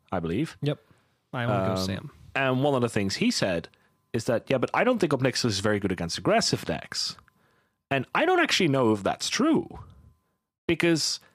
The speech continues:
Speaker 1: the thing is with the plus one, it says if you control a demon or a devil, you gain two life. Well, if you just minus the original Obnixilis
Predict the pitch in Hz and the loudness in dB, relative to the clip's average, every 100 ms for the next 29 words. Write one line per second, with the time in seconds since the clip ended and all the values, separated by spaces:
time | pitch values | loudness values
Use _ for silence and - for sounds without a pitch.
0 | _ _ _ _ - 151 262 311 269 196 | _ _ _ _ -4 0 2 2 2 2
1 | 147 143 - 160 123 - 196 175 80 123 | 2 2 2 2 0 2 2 2 2 0
2 | - 165 143 151 156 127 139 120 113 131 | 2 2 2 0 0 0 2 2 2 2
3 | 113 95 139 147 110 101 113 101 - 82 | 2 2 2 2 2 2 0 0 -2 0
4 | 170 104 - - - _ _ _ _ _ | 0 0 -6 -12 -20 _ _ _ _ _
5 | _ - 160 - 156 - 214 285 185 139 | _ 0 2 4 2 4 4 4 2 0
6 | - - 95 101 135 233 220 139 135 110 | -4 -4 0 2 2 4 4 2 2 2
7 | 120 190 175 117 82 - - _ - 98 | 4 2 2 0 -2 -8 -16 _ -4 -2
8 | 98 - - 64 - - | -4 -4 -6 -6 -8 -10